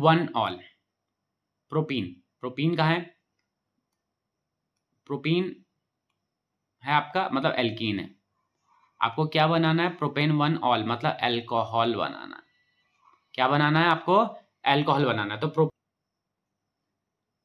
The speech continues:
ठीक है, तो पहले इनका आगे बढ़ाने से पहले, पहले इनका स्ट्रक्चर बना लेते हैं।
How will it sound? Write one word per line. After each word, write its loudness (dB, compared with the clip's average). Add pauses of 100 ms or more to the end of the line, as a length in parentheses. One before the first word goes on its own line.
(160)
ठीक 0
है, -4
तो 2
पहले 2
इनका 0
आगे 2
बढ़ाने 2
से 0
पहले, -2
पहले 0
इनका 0
स्ट्रक्चर -4
बना 0
लेते -4
हैं। -2